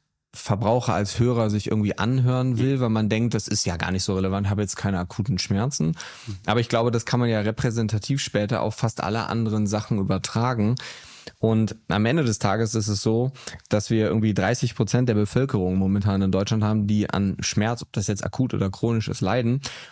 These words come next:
Und lass uns vielleicht mal damit starten, was würdest du jetzt sagen, so aus deiner Erfahrung der letzten Jahre, was ist so der größte Mythos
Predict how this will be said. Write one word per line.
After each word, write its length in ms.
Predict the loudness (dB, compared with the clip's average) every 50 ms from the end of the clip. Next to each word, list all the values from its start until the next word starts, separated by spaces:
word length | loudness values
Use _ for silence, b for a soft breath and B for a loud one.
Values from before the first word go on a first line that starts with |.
| B
Und 160 | 0 2 2
lass 160 | 2 2 2 2
uns 100 | 2 2
vielleicht 300 | 2 2 2 2 2 2
mal 80 | 2
damit 260 | 4 4 2 2 0
starten, 500 | 0 0 0 0 0 0 0 0 0 0 -2 B B B B _
was 160 | -2 0 0
würdest 260 | 0 0 0 0 0
du 60 | 0 0
jetzt 160 | 0 2 0
sagen, 260 | 0 0 2 2 2
so 100 | 2 2
aus 120 | 0 0
deiner 220 | 0 0 2 2 2
Erfahrung 500 | 0 0 0 0 0 2 0 0 0 0
der 80 | 0
letzten 320 | 0 0 0 -2 -2 0 0
Jahre, 320 | 0 0 0 0 0 0
was 180 | 0 0 0 -2
ist 100 | -2 0
so 80 | 0
der 160 | 0 2 0 0
größte 680 | 0 0 2 2 2 2 2 0 -2 -2 0 0 2
Mythos 880 | 2 2 2 4 4 4 2 2 0 -2 -2 0 0 0 0 -2 -6 -8